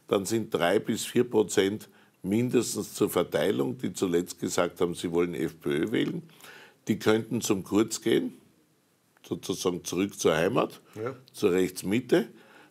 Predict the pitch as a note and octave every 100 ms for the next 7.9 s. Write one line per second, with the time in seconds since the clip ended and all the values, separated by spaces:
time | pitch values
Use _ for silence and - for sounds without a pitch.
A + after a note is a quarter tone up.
0 | _ A2 F2 G#2 A2+ A2+ A2 - F#2+ F#2
1 | G2 G2 E2+ E2 G#2 A2+ A2+ G2+ G#2 F2+
2 | - D#2+ F2+ C3+ A2+ - F#2+ A2+ - G2
3 | F2+ F2+ E2+ G#2 G#2 C3+ B2+ B2 B2+ A2+
4 | B2+ A#2 B2 C#3 A2 G2+ G#2+ G2+ F#2+ -
5 | A2 C3 B2 C3 B2+ C3+ C3+ A2 C#3+ -
6 | - - - - - C3+ C3 C#3 C3+ C3+
7 | C3+ C#3+ - B2+ A2+ E2+ D#2 C#2+ G#2+